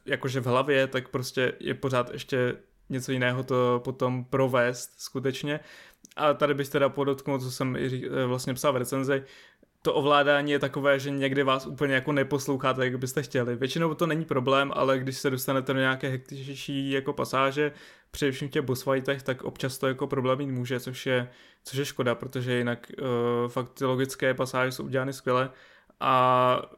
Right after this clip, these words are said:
obtížnostně mi přišlo, že to je úplně v pohodě i jako pro dospělého člověka, že jako, <laughs> eh, není to, není to nějaké jednoduché, jenom skutečně ten začátek je,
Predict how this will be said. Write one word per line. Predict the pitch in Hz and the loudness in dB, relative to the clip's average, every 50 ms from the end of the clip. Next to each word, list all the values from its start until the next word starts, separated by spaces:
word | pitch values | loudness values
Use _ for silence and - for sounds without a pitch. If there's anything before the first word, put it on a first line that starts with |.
| _ | _
obtížnostně | - 147 143 - - 151 135 143 143 135 131 - 147 139 | -4 -4 -4 -4 -4 -6 -4 -2 -2 -4 -4 -2 -2 0
mi | 135 135 127 131 - - _ _ - | 0 0 0 -2 -6 -18 _ _ -14
přišlo, | - - 147 - - 139 | -8 -8 -6 -4 -2 -2
že | 123 131 127 | -2 -2 -2
to | - 135 | -2 -2
je | 135 | -2
úplně | 123 123 135 135 | -2 -2 -2 -4
v | 131 - | -2 0
pohodě | - 127 127 123 127 139 | 0 0 2 2 2 2
i | 135 123 | 2 2
jako | 123 120 - 123 | 0 0 -2 -4
pro | - - 139 131 131 - | -6 -4 -2 0 0 0
dospělého | - - 139 131 131 - - 131 127 131 139 | 0 -2 -4 -4 -2 0 0 2 2 2 0
člověka, | 135 - 143 127 127 135 127 143 127 | 0 0 0 2 2 0 0 0 -2
že | 123 131 131 131 139 | 0 0 0 0 0
jako, | 139 - - - 165 160 170 - - - - | -2 -2 -2 -2 0 0 0 -2 -4 -12 -12
<laughs> | - - - - - | -12 -12 -12 -10 -6
eh, | - 143 135 135 139 139 135 135 131 135 135 | 0 2 4 4 6 6 6 6 6 4 4
není | 131 139 147 147 143 | 4 2 2 0 0
to, | - - 127 123 - | -2 0 0 0 0
není | - 127 135 135 | 0 -2 -2 -2
to | 131 131 | 0 0
nějaké | 120 120 117 120 - 135 | 2 2 0 0 0 0
jednoduché, | 123 123 120 123 120 123 - 135 | 0 0 0 -2 -2 -2 2 2
jenom | 127 131 131 | 2 2 0
skutečně | 131 - 139 139 131 135 143 127 | -2 -2 0 0 0 0 -2 -4
ten | 127 147 139 | -2 -2 -2
začátek | 131 131 127 - 131 123 123 143 127 - | -2 0 2 2 2 2 2 0 -2 0
je, | 123 123 127 127 | 2 2 2 0